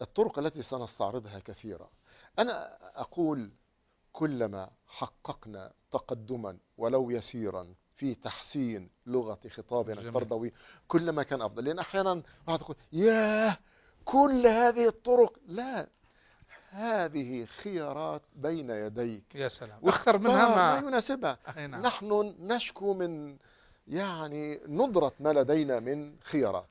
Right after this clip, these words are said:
Speaker 2: جميل. إذا نحن دكتورنا الكريم ونحن على مشارف انتهاء ال-، الحلقة، وسنحتاج إلى،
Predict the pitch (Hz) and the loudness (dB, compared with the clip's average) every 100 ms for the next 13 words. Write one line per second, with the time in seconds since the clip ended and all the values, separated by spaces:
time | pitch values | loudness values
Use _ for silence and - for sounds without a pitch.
0 | - 131 135 110 131 180 214 - 208 - | -10 -4 -4 -4 2 4 4 2 -2 2
1 | 214 202 - 185 208 180 151 170 143 156 | 2 2 -2 -4 -4 -4 -4 -2 0 0
2 | 151 - 170 143 135 139 123 156 117 117 | -2 0 -2 -2 -10 -12 -4 -4 -4 -8
3 | 113 107 - 175 - 147 190 127 123 123 | -14 -8 -4 -4 -4 -8 -8 -10 -10 -8
4 | 123 131 - 139 117 - 160 143 139 120 | -10 -12 -18 -18 -18 -14 -8 -8 -8 -12
5 | 117 113 131 | -12 -12 -14